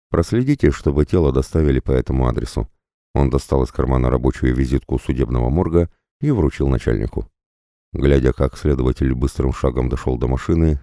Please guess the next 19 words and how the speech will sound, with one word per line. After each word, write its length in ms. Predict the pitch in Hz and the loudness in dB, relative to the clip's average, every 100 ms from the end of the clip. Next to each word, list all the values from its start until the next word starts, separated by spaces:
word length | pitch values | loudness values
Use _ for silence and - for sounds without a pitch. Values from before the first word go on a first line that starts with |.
| - | -8
завёл 340 | 58 67 64 | -4 -2 0
мотор 300 | 60 62 69 62 | -2 -2 -2 0
и 40 | |
уехал, 460 | 62 85 98 92 90 _ _ _ | 0 0 0 -2 -4 _ _ _
оставив 420 | 87 - 85 76 | -2 2 2 2
собравшихся 640 | - 78 78 - 76 - | 0 0 -2 0 -4 -2
пребывать 420 | 71 69 69 71 | -2 0 2 0
в 40 | - | 0
смятении 640 | 76 - 73 71 71 69 | -4 0 0 2 2 0
и 160 | - | -2
шоке, 440 | 71 - 67 69 67 - _ _ _ | -6 -4 -2 -2 -2 -6 _ _ _
Гильдеев 580 | - 62 67 85 131 117 | -4 2 2 4 4 2
понял, 380 | - 123 123 113 | 0 0 0 0
что 260 | - - 80 | -6 -4 0
Розанов 500 | 80 78 101 101 80 | 2 2 2 2 2
был 180 | 78 78 | 2 0
тысячу 420 | - 90 85 71 | 0 -2 -2 0
раз 160 | 73 73 | 0 0
прав. 300 | - 76 | -2 -2